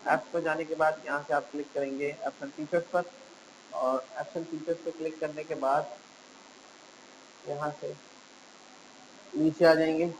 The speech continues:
और यहाँ पे search करेंगे office को, तो ओ डबल एफ आई सी ई office। तो ये देखिए बता रहा है कि आपके computer में Microsoft Office आईपीएससी professional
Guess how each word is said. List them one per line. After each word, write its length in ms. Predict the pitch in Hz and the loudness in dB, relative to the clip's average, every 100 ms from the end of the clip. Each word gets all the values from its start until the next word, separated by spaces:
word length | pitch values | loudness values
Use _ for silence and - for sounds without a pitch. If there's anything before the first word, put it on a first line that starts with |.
| - - | -8 4
और 380 | 139 139 135 123 | 6 8 6 2
यहाँ 240 | 147 151 | 0 2
पे 120 | 156 160 | 2 2
search 220 | 160 156 165 | 2 2 2
करेंगे 300 | 143 147 156 | 0 0 2
office 380 | 127 143 147 - 113 | 2 2 0 -4 -6
को, 140 | 107 - - | -8 -8 -8
तो 140 | 104 | 0
ओ 160 | 147 156 | 4 6
डबल 300 | 147 139 143 | 6 6 6
एफ 160 | 147 - 107 | 4 0 -2
आई 200 | 131 143 | 0 0
सी 580 | - - - - 147 139 - 147 | -6 -16 -12 -6 -4 -4 -8 -6
ई 160 | 151 139 127 | -6 -4 -6
office। 260 | 147 185 190 - - - - - | -2 -2 -2 -10 -20 -20 -18 -6
तो 60 | 139 | -4
ये 80 | |
देखिए 200 | 139 147 | 0 2
बता 220 | 147 143 143 | 2 6 6
रहा 120 | 151 | 6
है 100 | 156 | 4
कि 140 | 160 | 2
आपके 340 | 139 143 143 151 | 8 8 8 2
computer 380 | 139 139 143 | -2 -2 -2
में 140 | 143 147 | 0 2
Microsoft 580 | 135 131 151 143 147 - | 2 2 0 -2 -2 0
Office 360 | 131 - - - | 0 0 -4 -2
आईपीएससी 560 | 143 135 135 139 - 151 | -2 -2 -2 -2 -6 -4
professional 640 | 135 131 135 - 175 | 0 2 2 0 -2